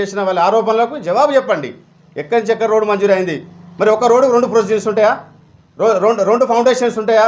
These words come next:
రెండు శిలాఫలకాలు ఉంటాయా ఎక్కడన్నా? అర్థమైంది అంటే ఇటు బిల్లు తీసుకుంటా అటు బిల్లు తీసుకుంటావా? దాన్ని నువ్వు ఆన్సర్ చెప్పు, ప్రొసీజర్స్ ఉంచు. కానీ ఇష్టం వచ్చినట్టు రమణారెడ్డి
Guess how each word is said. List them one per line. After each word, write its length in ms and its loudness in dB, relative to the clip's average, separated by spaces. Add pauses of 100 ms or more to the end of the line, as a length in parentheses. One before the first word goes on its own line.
రెండు 160 -4
శిలాఫలకాలు 480 0
ఉంటాయా 200 0
ఎక్కడన్నా? 300 -2 (960)
అర్థమైంది 520 0 (280)
అంటే 160 0
ఇటు 160 -4
బిల్లు 180 -2
తీసుకుంటా 300 -2
అటు 120 -4
బిల్లు 160 -2
తీసుకుంటావా? 360 0 (580)
దాన్ని 240 0
నువ్వు 140 2
ఆన్సర్ 280 0
చెప్పు, 140 -2 (100)
ప్రొసీజర్స్ 400 -2
ఉంచు. 160 -4 (1120)
కానీ 160 0 (100)
ఇష్టం 240 -2
వచ్చినట్టు 300 -2
రమణారెడ్డి 460 -2